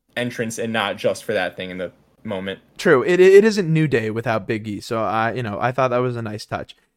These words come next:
Speaker 2: And, uh, the other thing I gotta mention is that the psychology here, I'm sure you guys have heard it, it was all backwards. Uh,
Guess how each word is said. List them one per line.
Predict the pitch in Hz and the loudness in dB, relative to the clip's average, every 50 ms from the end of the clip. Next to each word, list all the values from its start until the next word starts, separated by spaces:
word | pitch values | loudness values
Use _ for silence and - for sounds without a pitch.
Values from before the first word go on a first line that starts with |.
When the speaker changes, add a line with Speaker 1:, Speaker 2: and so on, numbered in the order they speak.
| _ _ _ | _ _ _
Speaker 2:
And, | - 135 131 131 131 131 131 131 127 - - _ _ _ _ _ _ _ _ | -2 0 2 2 2 0 0 -2 -6 -10 -14 _ _ _ _ _ _ _ _
uh, | - - - - 170 143 156 160 156 | -8 -8 -8 -12 -18 -20 -20 -18 -14
the | 165 147 147 185 208 | -8 0 6 6 6
other | 233 247 262 | 8 6 4
thing | 214 240 220 208 | 2 2 2 2
I | 190 | 4
gotta | 185 185 180 | 4 4 4
mention | 170 170 170 165 175 147 | 4 2 0 0 -2 0
is | 135 | 0
that | 143 135 127 | 0 0 0
the | 143 | -2
psychology | - - 151 131 - 185 196 208 208 202 180 196 190 | -2 -2 -2 0 2 4 6 8 6 6 4 0 0
here, | 170 202 190 190 185 | 2 2 4 4 4
I'm | 147 123 | 2 0
sure | - 185 170 | -2 0 0
you | 165 | 2
guys | 160 165 156 147 135 | 2 2 2 2 0
have | 131 | -2
heard | 131 139 127 | 0 0 2
it, | 127 - - - - - - _ _ _ | 0 0 -2 -10 -20 -20 -20 _ _ _
it | 151 160 | 4 4
was | 170 185 | 8 8
all | 226 190 165 | 8 8 8
backwards. | 151 135 127 123 - 127 120 123 123 - - - _ _ _ - | 6 4 4 4 4 0 0 0 -2 -8 -14 -18 _ _ _ 0
Uh, | 131 135 127 123 120 120 120 120 120 | 2 4 6 6 4 4 2 0 -2